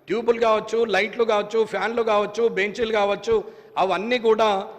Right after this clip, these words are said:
ఉండాల్సిన అవసరం ఉంది. కొత్త బిల్డింగ్లు కట్టాల్సిన అవసరం ఉంది. ఏదైతే ప్రైవేటు స్కూల్స్కు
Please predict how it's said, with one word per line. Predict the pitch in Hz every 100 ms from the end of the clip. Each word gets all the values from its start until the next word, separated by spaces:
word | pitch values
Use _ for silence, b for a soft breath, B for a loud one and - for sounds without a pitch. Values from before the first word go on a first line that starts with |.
| -
ఉండాల్సిన | 151 208 233 233 233
అవసరం | 208 185 185 220
ఉంది. | 214 202 190 185 -
కొత్త | - 175 226
బిల్డింగ్లు | 226 220 220 208
కట్టాల్సిన | 185 185 220 214 208
అవసరం | 196 196 214
ఉంది. | 208 202 190 180 - - - _ _ _ _ _ _ _ _ _ _ -
ఏదైతే | 160 226 240 233 240 226 208 - -
ప్రైవేటు | 180 240 240 240 240 220 185 - -
స్కూల్స్కు | - 202 240 - 247